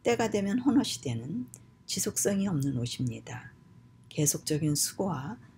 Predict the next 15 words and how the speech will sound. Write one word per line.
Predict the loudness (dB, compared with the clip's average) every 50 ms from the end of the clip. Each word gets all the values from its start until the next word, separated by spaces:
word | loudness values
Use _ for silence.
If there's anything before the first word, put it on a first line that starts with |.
| -20 -16 -6
노력으로 | 0 2 2 4 4 2 0 0 0 -2 0
만들어 | 0 0 0 2 0 0 0 -2 -2 -2
입는 | -2 0 0 2 2 2 0 -2 -4 -4
옷입니다. | -4 -4 -4 -2 -2 -2 -2 -4 -6 -8 -12 -14 -16 -18 -20 -20 -20 -20 -20 -20 -20 -20 -20 -20 -20 -12 -6
성경의 | -2 0 2 4 4 4 4 4 2 2 2
옷이란 | 2 0 0 0 -2 -2 -2 -2 -2 -2 -4 -4 -6 -8 -12 -20 -20 -20 -20 -8
품성을 | -2 2 4 4 4 4 2 0 2 2 0 0 2 2
의미하는데, | 4 4 4 4 2 2 2 0 0 -2 -2 -4 -4 -4 -4 -6 -8 -10 -10 -12 -20 -20 -20 -20 -20 -20 -8 0 2
옷은 | 2 4 4 2 0 0 0 0 0 -2 -2 -4 -6 -10 -20 -20 -20 -18 -10
자신을 | -6 -4 -2 -2 0 2 2 2 2 0
아름답게 | -2 -2 0 0 0 0 0 0 -2 0 0 0 0 0
치장하여 | 0 -4 -2 0 0 -2 -2 -2 -6 -6 -6 -6 -6 -6
가려주는 | -8 -8 -8 -8 -8 -6 -2 0 0 0 0 0
일을 | -4 -4 -6 -8 -10
합니다. | -8 -6 -4 -4 -4 -4 -6 -8 -8 -10 -10